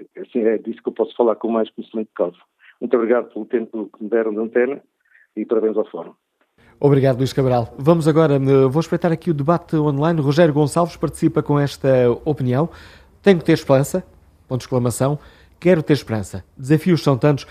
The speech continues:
Speaker 2: Repare, escreve Rogério Gonçalves, repare, trinta, em trinta anos, o que mudou nestes trinta anos,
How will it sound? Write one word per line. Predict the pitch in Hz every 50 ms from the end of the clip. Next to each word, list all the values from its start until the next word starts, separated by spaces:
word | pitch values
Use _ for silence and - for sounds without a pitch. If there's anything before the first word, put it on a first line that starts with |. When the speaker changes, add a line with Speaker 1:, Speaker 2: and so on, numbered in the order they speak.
| - - - - - _ -
Speaker 2:
Repare, | 131 143 165 - - 123 110 107 - - - - _ -
escreve | 110 - - 131 127 113
Rogério | 104 113 113 123 120
Gonçalves, | 117 127 117 127 120 117 120
repare, | 135 135 - 139 123 -
trinta, | - 180 180 156 147 151
em | 147 156 151
trinta | 139 180 180 156 156
anos, | 147 165 156 147
o | 156
que | 156 156
mudou | 151 151 147 165 185 180
nestes | 160 160 151 - -
trinta | - 180 185 165 147 143
anos, | 139 143 156 160 156 143 -